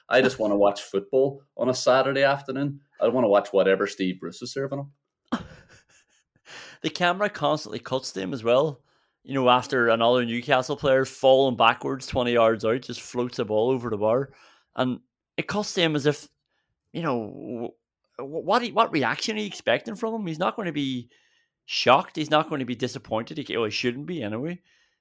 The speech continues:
Speaker 2: He, he's not gonna be giving you a hint that the plan is working. Keep it going, <laughs> boys. Like, it just cuts to him.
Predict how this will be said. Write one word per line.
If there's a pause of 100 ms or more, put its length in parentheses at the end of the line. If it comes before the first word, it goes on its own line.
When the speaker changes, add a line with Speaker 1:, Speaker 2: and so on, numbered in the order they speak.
(260)
Speaker 2:
He, (140)
he's
not
gonna
be (140)
giving
you
a
hint
that (600)
the
plan
is
working.
Keep
it
going,
<laughs>
boys.
Like, (460)
it
just
cuts
to
him.